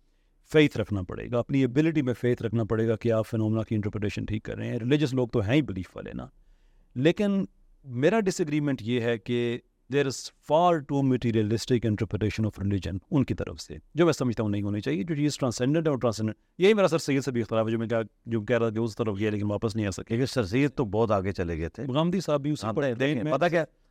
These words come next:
Speaker 1: ڈبوں
Speaker 2: جب
Speaker 1: کا فرق
Speaker 2: تک
Speaker 1: ہے۔
Speaker 2: میں نے غامدی صاحب کے بارے میں یہی نظریات رکھتا تھا جب تک میں نے انہیں سنا نہیں۔ میں آپ کو مشورہ دوں گا، آپ انہیں سنیں۔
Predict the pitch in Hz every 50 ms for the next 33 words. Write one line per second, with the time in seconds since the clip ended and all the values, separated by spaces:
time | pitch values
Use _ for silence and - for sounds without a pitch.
0 | _ 127 143 143 143 160 147 170 175 175 - - 202 165 120 117 - _ _ _
1 | _ - 120 139 143 151 160 180 185 185 185 175 151 127 139 139 143 151 156 139
2 | 165 160 147 151 156 131 135 139 151 151 156 131 135 147 147 135 113 120 120 117
3 | 113 113 107 110 95 - 127 120 123 123 107 113 95 - 117 101 113 110 110 113
4 | 107 104 - - 98 87 82 76 73 76 80 92 110 117 117 101 - 110 107 107
5 | - 131 131 120 110 117 123 123 127 120 98 87 101 98 95 - 95 87 90 101